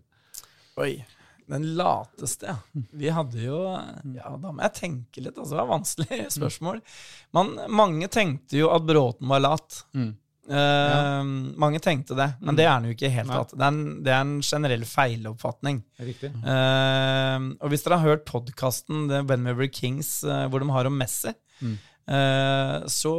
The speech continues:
Speaker 1: forteller man litt om, eh, Bråten, eh, på en måte. De forteller,
Speaker 3: Ok.
Speaker 1: snakker ikke om Bråten, men muskulaturen til Messi, hva de fant ut i Barcelona, og hva som er, eh, med veldig hurtige spillere. Når du raider førti, femti, seksti meter med ballen,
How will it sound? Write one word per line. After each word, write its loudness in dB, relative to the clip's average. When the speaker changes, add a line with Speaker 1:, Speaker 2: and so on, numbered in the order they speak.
Speaker 1:
forteller -2
man 0
litt -4
om, -4
eh, -2
Bråten, 0
eh, -2
på -8
en -4
måte. -6
De -4
forteller, -2
Speaker 3:
Ok. -8
Speaker 1:
snakker -2
ikke -2
om 0
Bråten, -2
men 2
muskulaturen 0
til -4
Messi, -4
hva 2
de -2
fant -2
ut 0
i 2
Barcelona, 0
og 2
hva 2
som -4
er, 0
eh, -2
med 0
veldig 4
hurtige 0
spillere. -4
Når 2
du 6
raider 6
førti, -4
femti, -6
seksti -8
meter -6
med -2
ballen, -4